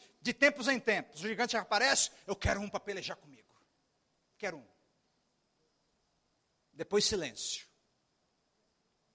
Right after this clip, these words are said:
Davi percebe um silêncio no meio daquele arraial. Depois que ele pega as, as informações,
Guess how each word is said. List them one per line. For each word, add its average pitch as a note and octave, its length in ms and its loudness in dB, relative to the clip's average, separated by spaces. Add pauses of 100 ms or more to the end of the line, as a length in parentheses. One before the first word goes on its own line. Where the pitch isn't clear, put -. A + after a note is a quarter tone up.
(800)
Davi A3 280 -12
percebe G3+ 420 -4
um G3+ 60 -12
silêncio F#3 540 -8
no D#3+ 60 -12
meio D3+ 180 -6
daquele C#3+ 260 -8
arraial. A#2+ 320 -12 (3000)
Depois A#3+ 320 -8
que A#3+ 60 -4
ele G3+ 100 2
pega G3 260 -2
as, F3+ 260 -2
as F3 140 -2
informações, F3+ 1120 -6